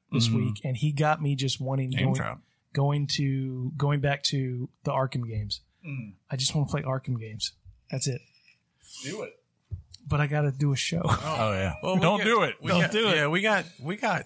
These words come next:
Speaker 3: man, we're covered.
Speaker 2: I, I'll say, like, it was in part why I, uh, said, like, "Hey, the topic this week," I was like, "I could have gotten it." You know, it's not like I couldn't pick that
Speaker 3: Well, you're
Speaker 2: game
Speaker 3: not a
Speaker 2: up
Speaker 3: big,
Speaker 2: or that I
Speaker 3: yeah.
Speaker 2: would, I mean, I've played that
Speaker 3: You're
Speaker 2: one.
Speaker 3: not a big fan of the series. It's fine.
Speaker 2: Mother.
Speaker 3: You don't, you don't even like, you don't even like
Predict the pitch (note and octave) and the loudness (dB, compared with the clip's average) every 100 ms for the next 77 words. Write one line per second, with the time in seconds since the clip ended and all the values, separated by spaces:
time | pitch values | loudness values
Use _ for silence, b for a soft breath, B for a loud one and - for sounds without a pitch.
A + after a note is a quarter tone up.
0 | - C#3+ D3+ F#3+ - G#2 F#2 C#3 C#3 D#3+ | -6 -4 -2 -2 -2 -2 0 2 2 4
1 | E3 F3+ G3 A#2 G#2 A2 A#2+ A#2+ A#2 A2+ | 2 4 2 2 2 0 0 2 2 2
2 | G#2+ F#2+ G#2 G2+ F#2 F2+ F2+ F2+ F2+ F2 | 0 2 2 2 0 0 2 2 0 0
3 | E2+ E2 D#2+ D#2+ D#2 D2+ - F#2 F2 E2 | 0 0 0 0 -2 -4 -4 -2 -2 -2
4 | D#2 F2+ F2 E2+ D#2+ D#2+ D#2+ F2+ D2+ D#2 | -2 -4 -2 -2 -4 -6 -4 -2 -4 -4
5 | D2+ D#2 E2+ E2 E2 F#2+ - F3 - A2 | -6 -6 -6 -6 -6 -8 -8 -8 -4 -4
6 | - F#2 B2+ C#3+ - - E2+ D#2 F2 D#2 | -4 -4 -4 -4 -8 -6 -6 -6 -4 -4
7 | D2+ D2 E2+ D2 - - A2+ B2 D#3+ D#3 | -6 -8 -8 -8 -10 -8 -4 -2 0 0
8 | C#3 A#2 B2+ C3+ A#2+ A2 A2 F#2+ G2+ F2+ | 0 0 2 2 2 0 0 0 0 -2
9 | - F3 - E3+ F#3 C#3 C3+ A#2 D#3+ C#3 | -6 -14 -8 -4 -2 -2 -4 -4 -4 -2
10 | D3 E3+ B2+ G2+ - F#2 F2+ F2+ F#2 - | 0 0 0 -2 -4 -6 -6 -10 -10 -12
11 | - A2+ - - - _ _ _ _ _ | -12 -16 -18 -16 -18 _ _ _ _ _
12 | _ _ _ - E2+ E2+ F#2+ G#2 - b | _ _ _ -4 -2 -2 -2 -6 -8 b
13 | b A2+ A#2 G#2+ A#2+ A2 G2 F#2 F2 F2+ | b -2 0 0 0 -2 -2 -4 -8 -12
14 | - _ - G2 F#2 F2+ F#2 | -16 _ -8 -6 -6 -8 -10